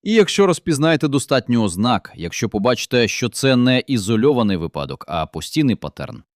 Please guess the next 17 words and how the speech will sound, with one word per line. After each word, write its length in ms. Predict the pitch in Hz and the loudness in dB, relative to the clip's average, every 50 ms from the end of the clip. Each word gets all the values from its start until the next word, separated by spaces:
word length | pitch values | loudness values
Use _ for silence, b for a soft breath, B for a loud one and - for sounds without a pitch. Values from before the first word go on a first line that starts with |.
| _ _ | _ _
тоді 280 | - 135 131 120 175 214 | -2 0 0 2 2 2
матимете 500 | 170 170 180 170 - 165 165 160 - 165 | 4 4 2 2 2 0 0 2 2 0
вибір: 400 | 127 95 98 85 71 67 62 - _ - | 0 0 -2 -4 -4 -6 -10 -12 _ -14
відповісти 580 | - 90 107 - - 113 110 107 98 - - 98 | -10 -10 -8 -2 -2 0 0 0 -2 -4 -4 -4
на 120 | 90 85 | -4 -4
цей 160 | - - 85 78 | -4 -6 -8 -6
поклик 440 | - - 170 - - 185 - - - | -2 -2 0 2 2 0 0 0 -4
або 280 | - 107 98 127 185 190 | -6 -4 0 2 2 2
свідомо 460 | - - 120 113 101 131 156 139 104 | 0 0 -4 0 0 2 2 2 0
вирішити 520 | 92 110 147 151 135 - - - 143 139 - - | 0 0 0 0 -2 -4 -4 -4 -4 -4 -4 -4
не 200 | 101 104 117 151 | -2 0 0 0
вступати 560 | 156 - - - 110 - 107 117 123 - 131 | -2 -4 -6 -8 -6 -2 -2 -2 -2 -2 -6
у 160 | - - 98 | -10 -10 -10
цей 180 | - - 104 92 | -8 -4 -6 -4
зв'язок, 420 | 78 87 90 80 71 71 - - - | -4 -6 -10 -8 -10 -12 -12 -12 -10
але 220 | 85 87 104 123 | -8 -4 -4 -4
принаймні 500 | 120 - 98 95 101 110 117 120 117 101 | -4 -4 -4 -2 -2 0 0 0 0 -2